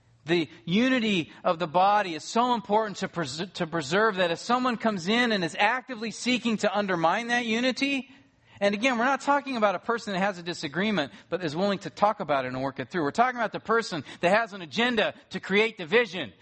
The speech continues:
that won't listen when being admonished and warned to stop. That that person is a danger to the body. And we don't have a Matthew eighteen process for them, 'cause if it gets long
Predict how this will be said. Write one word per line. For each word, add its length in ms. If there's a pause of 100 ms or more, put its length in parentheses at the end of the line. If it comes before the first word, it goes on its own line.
that 160
won't 240
listen 520 (1040)
when 120
being 240
admonished 540
and 160
warned 240
to 80
stop. 540 (1300)
That 140
that 200
person 380
is 120
a 60
danger 560
to 180
the 120
body. 520 (200)
And 80
we 100
don't 160
have 140
a 80
Matthew 400
eighteen 340
process 500
for 140
them, 180
'cause 180
if 120
it 60
gets 240
long 380